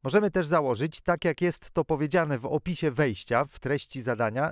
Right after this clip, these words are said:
że przynajmniej jeden z wyników pomiarów jest różny od zera. Wtedy wiadomo, że Bajtek przepłynął przynajmniej jeden basen, bo zaczyna i kończy przy brzegu i wynik będzie większy od zera.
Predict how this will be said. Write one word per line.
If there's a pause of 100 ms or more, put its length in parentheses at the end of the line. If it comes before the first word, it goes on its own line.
że
przynajmniej
jeden
z
wyników
pomiarów
jest (120)
różny
od
zera.
Wtedy
wiadomo, (120)
że
Bajtek
przepłynął
przynajmniej
jeden
basen, (400)
bo
zaczyna
i
kończy (220)
przy
brzegu
i
wynik
będzie
większy
od
zera.